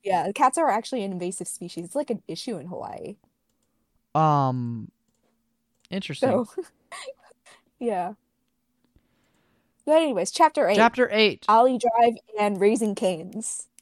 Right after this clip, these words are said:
Speaker 2: Jodio starts off with being a Rizzler. Um,
Speaker 1: It's a, it's like, part of me finds it funny, but also part of me finds it disturbing. <laughs> Understandable,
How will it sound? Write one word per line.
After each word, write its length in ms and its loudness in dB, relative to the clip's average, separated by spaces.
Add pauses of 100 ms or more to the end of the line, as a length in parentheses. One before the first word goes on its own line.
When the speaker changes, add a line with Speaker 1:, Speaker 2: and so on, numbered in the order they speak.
(440)
Speaker 2:
Jodio 720 6 (340)
starts 480 0
off 420 4 (1080)
with 260 -6
being 260 -6
a 60 -4
Rizzler. 760 -8 (2000)
Um, 500 0
Speaker 1:
It's 260 -2
a, 120 2 (120)
it's 120 -6
like, 160 -4 (1000)
part 220 -2
of 60 -2
me 120 0
finds 180 0
it 80 -6
funny, 200 -2
but 100 -4
also 200 -2
part 200 -6
of 60 -4
me 60 -6
finds 220 -6
it 120 -4
disturbing. 680 -6 (240)
<laughs> 260 -12
Understandable, 300 0